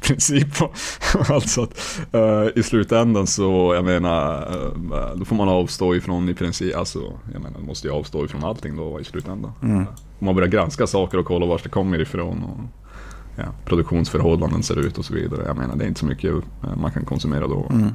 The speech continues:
Speaker 1: liksom. Så alltså att det, eh, eh, det är, eh, det är nato-sossen i dig som, som, som tänker för mycket där.
Speaker 2: Ja, men det, <laughs> det, det är exakt det. Och, och det, det är liksom någonstans att jag tänkte att okej, nej, men,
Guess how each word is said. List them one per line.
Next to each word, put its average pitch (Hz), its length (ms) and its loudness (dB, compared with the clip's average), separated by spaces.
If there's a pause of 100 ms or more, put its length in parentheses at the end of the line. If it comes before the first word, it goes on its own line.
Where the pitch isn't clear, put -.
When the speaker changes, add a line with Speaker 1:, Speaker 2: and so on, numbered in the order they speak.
(160)
Speaker 1:
liksom. - 220 -12 (800)
Så 90 160 2
alltså 80 180 0
att 80 100 -6
det, 90 320 6 (100)
eh, 80 400 2
eh, - 880 -4
det 90 140 0
är, 82 340 0
eh, 82 420 -2
det 92 120 2
är 104 40 6
nato-sossen 101 640 2
i 85 100 -2
dig 82 140 -4
som, - 300 -6
som, - 320 -6
som - 180 -6
tänker - 320 -4 (140)
för - 120 -8
mycket - 280 -6
där. 202 100 -2
Speaker 2:
Ja, 285 240 2
men 226 180 -4
det, 196 100 0
<laughs> - 240 -10
det, 202 560 0
det 220 180 2
är 190 40 2
exakt 233 360 -4
det. 98 200 0 (320)
Och, 208 220 2 (140)
och 202 80 0
det, 202 440 2
det 196 160 2
är 180 40 -2
liksom 190 340 2
någonstans 202 560 2
att 135 140 -2
jag 156 140 4
tänkte 104 360 0
att 87 100 -4
okej, 113 380 -2
nej, 110 280 -2
men, 139 80 -10